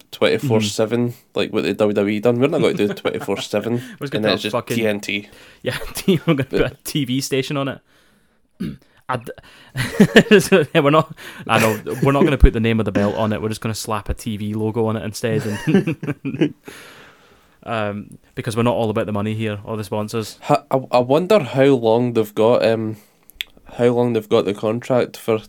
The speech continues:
Speaker 1: T N T though.
Speaker 2: Oh, they, um, that is public information. I can just Google it really quick.
Speaker 1: Because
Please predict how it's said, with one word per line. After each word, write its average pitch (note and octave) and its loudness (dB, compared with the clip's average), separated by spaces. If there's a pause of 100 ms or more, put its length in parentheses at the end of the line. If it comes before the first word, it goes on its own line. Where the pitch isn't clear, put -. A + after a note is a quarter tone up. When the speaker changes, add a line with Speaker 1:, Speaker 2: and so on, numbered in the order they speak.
(120)
Speaker 1:
T A#2 -2
N A2 0
T A2 -6
though. C3+ 4
Speaker 2:
Oh, A2 -4
they, G2+ -6 (200)
um, A2 -6
that A#2 -2
is A#2 -6
public A2+ -4
information. G#2+ -8
I G2+ -18
can G#2+ -14
just A2 -14
Google A2 -6
it G2+ -8
really G2+ -8
quick. - -12 (1500)
Speaker 1:
Because A#2+ -2